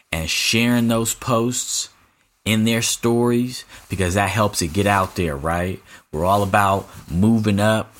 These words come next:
humble hip hop in the algorithm. Do you understand me?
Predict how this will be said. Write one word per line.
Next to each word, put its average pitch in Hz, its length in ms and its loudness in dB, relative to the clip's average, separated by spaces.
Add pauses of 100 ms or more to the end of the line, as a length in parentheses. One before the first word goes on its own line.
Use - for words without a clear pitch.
(180)
humble 113 800 2 (120)
hip 120 340 -2
hop 85 480 4 (380)
in 110 300 2
the 104 100 0 (100)
algorithm. 85 840 0 (280)
Do - 80 -6
you 85 120 0
understand 98 520 0
me? 101 180 -2